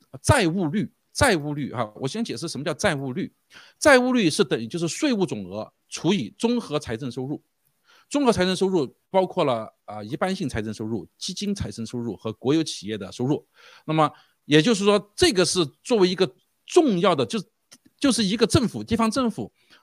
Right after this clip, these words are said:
它的债务的承受能力的一个重要指标。那么这个在那个，呃，I M F，就是国际货币基金组织上有个，有一个，呃，指引，就是说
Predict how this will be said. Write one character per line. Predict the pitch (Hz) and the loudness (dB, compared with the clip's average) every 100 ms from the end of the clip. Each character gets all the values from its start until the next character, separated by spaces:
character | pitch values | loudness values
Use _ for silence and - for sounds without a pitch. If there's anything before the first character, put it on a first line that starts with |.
| _ | _
它 | - 220 | 0 2
的 | 175 135 | 4 0
债 | - 294 262 | 2 4 4
务 | 196 202 | 2 0
的 | 151 135 | 0 4
承 | - 123 180 | 6 6 2
受 | 254 | 0
能 | 143 110 | 0 -2
力 | 196 - _ _ _ _ _ _ _ _ _ _ _ | -6 -8 _ _ _ _ _ _ _ _ _ _ _
的 | 151 | 0
一 | 131 | 0
个 | 151 | 0
重 | - 214 | 0 2
要 | 147 | 2
指 | - | -2
标。 | 92 98 - _ - - | -8 -10 -10 _ -20 -10
那 | - | -2
么 | 214 | 0
这 | 214 294 | 0 -2
个 | 196 185 | 0 0
在 | 214 | 0
那 | 180 | 0
个， | 160 143 127 113 | -2 -2 -2 -6
呃 | - 127 127 - | -6 -6 -4 2
，I | 190 | 2
M | 190 202 | 2 0
F， | 214 160 - | 0 0 -4
就 | - 143 | -10 -10
是 | |
国 | - 160 | -4 -4
际 | 165 | -2
货 | 190 | -6
币 | 165 | -8
基 | 147 | -8
金 | 240 | -8
组 | 254 - | -10 -14
织 | - | -12
上 | 135 | -10
有 | 101 | -10
个， | 95 _ - | -12 _ -18
有 | 98 | -14
一 | 104 | -8
个， | 113 117 - _ _ _ | -4 -4 -4 _ _ _
呃， | 104 104 | -8 -8
指 | - 135 | -4 -2
引， | 208 110 | 0 -2
就 | 160 | -6
是 | 139 | -4
说 | 117 | -4